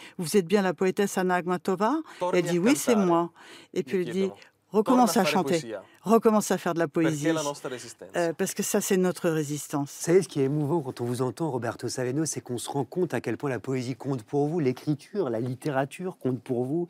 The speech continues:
Speaker 3: Vous écrivez même que quand vous étiez adolescent, c'était une manie pour vous, l'écriture, l'écriture de lettres. À qui est-ce que vous écriviez, je me suis demandé ?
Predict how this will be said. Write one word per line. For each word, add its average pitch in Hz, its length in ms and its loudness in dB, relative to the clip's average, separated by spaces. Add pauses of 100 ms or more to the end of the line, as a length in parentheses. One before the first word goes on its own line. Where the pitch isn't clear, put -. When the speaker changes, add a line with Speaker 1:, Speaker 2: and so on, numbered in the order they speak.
(340)
Speaker 3:
Vous 143 140 8
écrivez 185 260 8
même 190 200 6
que 156 100 -4
quand 165 140 6
vous 151 180 2
étiez 151 220 0
adolescent, 139 440 2
c'était 156 260 0
une 143 140 4
manie 143 400 4 (320)
pour 117 140 4
vous, 110 160 2
l'écriture, 156 560 -2 (260)
l'écriture 165 480 4
de 143 100 8
lettres. 139 460 4 (540)
À 143 80 -2
qui - 140 -8
est-ce - 100 -10
que 170 60 4
vous 135 140 2
écriviez, 123 460 -2
je 123 80 -8
me 110 80 -6
suis - 180 -8
demandé ? 101 520 -4